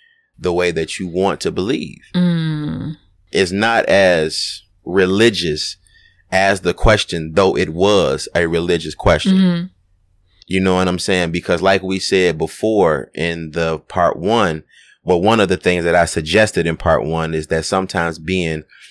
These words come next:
Speaker 1: unprepared makes you moldable.
Speaker 2: Mm-hmm.
Speaker 1: So even if it's something that you don't necessarily have or see,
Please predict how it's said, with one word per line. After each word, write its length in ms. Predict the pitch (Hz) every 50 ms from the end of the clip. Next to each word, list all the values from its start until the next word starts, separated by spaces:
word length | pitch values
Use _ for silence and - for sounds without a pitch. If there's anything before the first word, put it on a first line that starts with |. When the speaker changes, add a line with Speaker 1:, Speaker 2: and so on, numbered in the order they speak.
| - _ - -
Speaker 1:
unprepared 840 | - 92 95 95 - - 85 76 - - 113 110 104 90 80 - -
makes 380 | - 87 90 87 80 - - -
you 80 | 78
moldable. 720 | 80 82 87 92 101 107 104 90 82 71 - - - - _ _ _ _ -
Speaker 2:
Mm-hmm. 420 | 170 160 165 185 170 165 160 170 196 _ _ _ _ _ _ _ _ _ _ _
Speaker 1:
So 280 | - - - 98 90 -
even 340 | - 98 113 113 104 104 98
if 220 | 98 92 87 - 95
it's 120 | 87 -
something 320 | - 95 85 - 90 87
that 200 | 87 87 82 -
you 80 | - 78
don't 160 | 82 85 85 85
necessarily 600 | 82 82 - - - - 87 80 76 76 71 -
have 480 | - 101 104 98 92 82 78 78 - -
or 160 | - 82 85
see, 540 | - - - 147 151 131 87 82 85 _